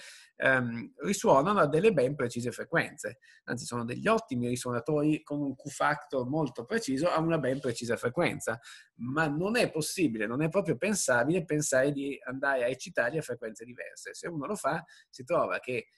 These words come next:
il campo elettrico varia di ordine di grandezza da un, da una frequenza all'altra. Quindi uno deve loccarsi su una ben precisa frequenza e eccitare quella che deve essere quella di un modo normale della cavità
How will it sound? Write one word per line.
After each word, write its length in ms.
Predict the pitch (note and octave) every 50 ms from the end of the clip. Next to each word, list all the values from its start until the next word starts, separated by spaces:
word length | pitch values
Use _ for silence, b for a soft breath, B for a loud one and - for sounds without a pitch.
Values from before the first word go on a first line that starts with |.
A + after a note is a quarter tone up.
| b b
il 120 | - D#3 D#3
campo 260 | - C3+ C3+ - G3+
elettrico 680 | F#3+ B2+ B2 A#2+ - C#3 - C#3+ D3 C3 - - _ _
varia 420 | - A#2 C3 B2+ A#2+ A#2 B2+ C3 A#2+
di 100 | B2 B2+
ordine 280 | C3+ C3 A#2+ B2 A2+
di 120 | G#2+ A2+ A#2
grandezza 720 | B2+ C#3 D#3 D#3+ C3 G#2 F#2+ G2+ - - - B2 B2+ B2+ B2+ _ _
da 140 | _ - A2+
un, 160 | A2+ A2+ G2
da 100 | F#2+ B2+
una 140 | A2+ A#2 A#2
frequenza 460 | A2 - B2 - A2 G#2 G2+ - F#2+
all'altra. 480 | - - - G2 G#2 - _ - - - _ _ _ _ _ -
Quindi 160 | A#2+ B2 D3
uno 40 | D3
deve 200 | C#3 C3+ B2 A#2
loccarsi 640 | A#2 C3 D3 D3 _ - - D#3+ C#3+ B2+ A#2 - A2+
su 80 | -
una 120 | B2 A#2+ A#2
ben 180 | C3 D3 D3
precisa 320 | - C3+ B2 - D3 D#3 D#3+
frequenza 460 | - - - - C3+ A#2+ B2 B2+ C#3+
e 40 | C#3
eccitare 460 | C3+ - - D3+ - C3+ C3 D#3 D3+
quella 320 | - C3+ A#2 A#2 B2+ C#3
che 100 | - D3+
deve 160 | D3 B2+ A#2 A2+
essere 240 | A#2 - - C3+
quella 220 | B2+ C3+ C3 C3 C3
di 100 | C#3 D3+
un 80 | D3+
modo 320 | D3 D3 D3 C3+ B2 B2 A#2+
normale 400 | C#3 D#3+ E3 B2 A2 G2+ G#2 G#2
della 200 | G2+ G#2+ A2+ A2
cavità 380 | - - C3 C3+ A#2+ - E2